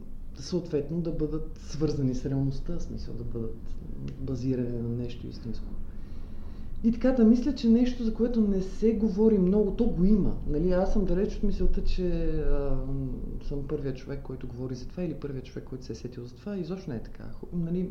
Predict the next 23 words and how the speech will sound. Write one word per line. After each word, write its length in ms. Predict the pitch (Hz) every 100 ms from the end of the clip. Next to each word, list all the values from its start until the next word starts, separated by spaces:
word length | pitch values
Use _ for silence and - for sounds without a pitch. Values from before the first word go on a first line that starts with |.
| 156
м, 420 | 160 156 151 147 143 - - - - - - - - - - -
хората, 400 | - 190 226 214
които 220 | 208 208 165
гледат 300 | 185 185 -
професионална 760 | - 151 - 165 170 165 151 147
работа, 260 | 170 165
си 120 | -
знаят 360 | 139 151 147 139
тези 220 | 131 123
неща. 380 | 113 101 - 110 - - - 160
И, 180 | 151 - - - -
но, 160 | 185 175
но 220 | 175 170 156
сякаш 520 | - - 233 220 - 190
рядко 400 | 185 220 - -
се 140 | -
говори 420 | 135 135 139 151
за 100 | 110 -
това, 180 | - - - - - - - -
че 100 | -
всъщност 360 | 165 208 214 214
комуникацията 840 | 180 160 156 185 190 175 - 185
е 200 | 185 180